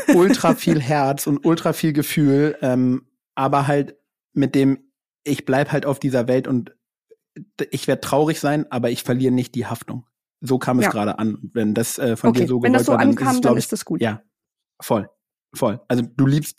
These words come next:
Speaker 2: deine Hunde über alles und das ist richtig kacke und da bricht ein Stück von deinem Herz weg, aber es schlägt halt weiter und dein
Speaker 1: Genau.
Speaker 2: Leben geht danach halt trotzdem erstmal sehr traurig, aber es geht weiter.
Speaker 1: Ja, genau. Das ist sehr schön zusammengefasst. Danke.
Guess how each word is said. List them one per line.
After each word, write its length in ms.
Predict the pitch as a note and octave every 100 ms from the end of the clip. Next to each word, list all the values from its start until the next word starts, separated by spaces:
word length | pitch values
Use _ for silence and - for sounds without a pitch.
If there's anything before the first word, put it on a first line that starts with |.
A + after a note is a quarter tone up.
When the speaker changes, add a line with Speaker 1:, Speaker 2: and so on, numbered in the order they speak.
| -
Speaker 2:
deine 260 | - B2+ C3
Hunde 200 | C#3 C#3
über 220 | D3+ D#3
alles 320 | C3 B2+ C3+
und 160 | - A#2
das 100 | A2
ist 160 | A2+ C#3+
richtig 280 | D#3 F3+
kacke 360 | - C#3+ - A#2 - _ -
und 140 | A2+
da 80 | A2+
bricht 300 | B2+ D#3 -
ein 60 |
Stück 180 | D#3+ D#3
von 120 | E3
deinem 140 | D3+ D3
Herz 240 | A#2+ -
weg, 220 | G#2 A2+ _ _ _ _ _ -
aber 180 | A2+
es 120 | G2+ -
schlägt 260 | C3 B2+
halt 160 | D3 B2+
weiter 440 | A#2 A#2+ A#2+ - _ _ -
und 160 | G#2+ G#2+
dein 280 | A#2 C#3+ C#3
Speaker 1:
Genau. 180 | -
Speaker 2:
Leben 220 | C3 C3+ A#2+
geht 200 | B2 B2
danach 360 | A2+ A2+ -
halt 100 | A#2+
trotzdem 440 | - A2+ - A#2 A2+ _ _ -
erstmal 340 | C#3 - E3
sehr 160 | D#3+ D#3+
traurig, 520 | C3+ A#2 F#2 A#2 - _ _ _
aber 180 | A2 G2
es 160 | G2+ -
geht 180 | A#2+
weiter. 260 | E2+ D#2+ - _ _ _ _ _ _
Speaker 1:
Ja, 200 | - G3+ - _ -
genau. 280 | - F#3 -
Das 160 | A3+ A3
ist 140 | G3+
sehr 100 | G3
schön 220 | F3+ F#3+
zusammengefasst. 720 | - G#3 G3 F#3 - G3+ - -
Danke. 220 | G#3+ -